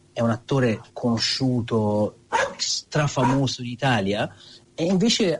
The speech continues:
ha di fronte a lui il suo avversario è questo giovane attore bravissimo chiamato Andrea Carpezzano, ed è quasi una sfida di stile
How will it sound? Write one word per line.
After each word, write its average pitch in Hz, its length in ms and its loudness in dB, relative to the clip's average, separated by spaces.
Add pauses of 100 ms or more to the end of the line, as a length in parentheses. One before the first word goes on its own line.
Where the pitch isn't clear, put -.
(300)
ha 147 240 -2
di 147 120 0
fronte 180 320 0
a - 20 4
lui 233 500 2
il 147 80 2
suo - 180 0
avversario 143 720 2
è 131 100 -6
questo - 460 -2
giovane 156 420 2
attore 135 340 0
bravissimo 123 1120 0 (280)
chiamato 127 360 0
Andrea 123 380 2
Carpezzano, 104 840 -2 (200)
ed 151 140 2
è 165 120 0
quasi 202 340 0
una 165 160 4
sfida 185 600 0
di 156 360 2 (120)
stile 180 960 0